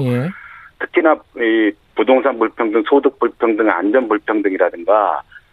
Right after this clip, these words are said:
Speaker 2: 아까 말씀드렸던 국회 기득권, 재벌 기득권, 차별 기득권 같은 이런
Speaker 1: 음.
Speaker 2: 성역과 맞서 싸우는 게, 어, 정의당이 해야 될 가장 중요한 정책 아젠다라고 생각합니다.
Speaker 1: 지금 그 재난지원금 얘기가 지금 진행이 되고 있지 않습니까?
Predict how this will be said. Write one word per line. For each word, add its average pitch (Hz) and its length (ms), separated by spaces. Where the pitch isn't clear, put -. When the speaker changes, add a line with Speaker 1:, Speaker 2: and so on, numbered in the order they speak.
Speaker 2:
아까 98 220
말씀드렸던 104 640
국회 - 340
기득권, 104 600
재벌 98 280
기득권, 104 520
차별 147 260
기득권 107 320
같은 92 260
이런 131 280
Speaker 1:
음. 131 260
Speaker 2:
성역과 208 600
맞서 - 460
싸우는 151 420
게, 156 180
어, 92 100
정의당이 101 440
해야 143 260
될 165 260
가장 104 600
중요한 135 520
정책 95 300
아젠다라고 85 440
생각합니다. - 500
Speaker 1:
지금 247 520
그 202 340
재난지원금 302 840
얘기가 165 680
지금 165 220
진행이 208 280
되고 175 220
있지 208 220
않습니까? 170 580